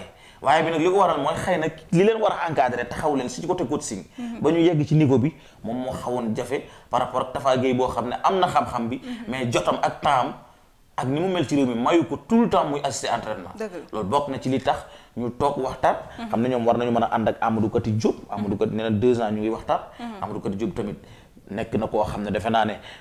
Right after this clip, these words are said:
Speaker 1: buñ nee Fass nit mënu ko caa dindi.
Speaker 2: Dëgg la.
Speaker 1: Surtout rawatina Fass u démb. Kon tey bu ñu waxtaanee ba déggaat jël écurie Fass ak écurie Ndakaaru fusionné ko def ko benn écurie.
Speaker 2: Mhm.
Speaker 1: Kat yi nekk seen entraîneur principal.
Speaker 2: Mhm.
Speaker 1: Defe naa loolu avantage lay doon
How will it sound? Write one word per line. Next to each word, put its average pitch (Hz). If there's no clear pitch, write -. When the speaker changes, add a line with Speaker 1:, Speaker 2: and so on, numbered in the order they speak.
Speaker 1:
buñ 131
nee 135
Fass 127
nit 131
mënu 123
ko 127
caa 123
dindi. 139
Speaker 2:
Dëgg 247
la. 214
Speaker 1:
Surtout 165
rawatina 117
Fass 117
u 113
démb. 113
Kon 139
tey 143
bu 131
ñu 160
waxtaanee 147
ba 139
déggaat 135
jël 151
écurie 151
Fass 127
ak -
écurie 143
Ndakaaru 127
fusionné 143
ko 113
def -
ko 165
benn 135
écurie. 98
Speaker 2:
Mhm. -
Speaker 1:
Kat 170
yi 175
nekk 165
seen 151
entraîneur 135
principal. 120
Speaker 2:
Mhm. 113
Speaker 1:
Defe 120
naa 123
loolu 123
avantage 117
lay 104
doon 117